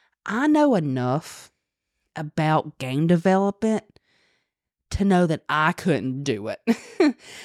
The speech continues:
Like, I'm smart enough to know that that's not something I <laughs> can do. It's very complicated. It's very hard. And it's getting harder.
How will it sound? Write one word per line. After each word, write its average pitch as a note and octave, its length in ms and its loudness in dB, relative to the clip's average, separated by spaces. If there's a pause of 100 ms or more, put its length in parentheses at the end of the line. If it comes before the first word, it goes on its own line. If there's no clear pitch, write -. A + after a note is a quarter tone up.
(140)
Like, G3 220 0
I'm G#3 220 0
smart B3+ 580 2
enough C#4 540 2
to - 200 -6
know E3 760 -2 (1200)
that C3+ 160 -16 (120)
that's E3 320 0
not C#3 240 0
something G2+ 400 0
I A2 100 -2
<laughs> - 0 -
can - 480 2
do. D#3+ 340 4
It's D#3+ 220 -6
very E3+ 640 2
complicated. C3 920 -2 (640)
It's E3 200 -2
very C#3 580 0
hard. A#2+ 460 -2 (540)
And G#3+ 280 2
it's B3 240 -2
getting G3 640 0
harder. C4 800 0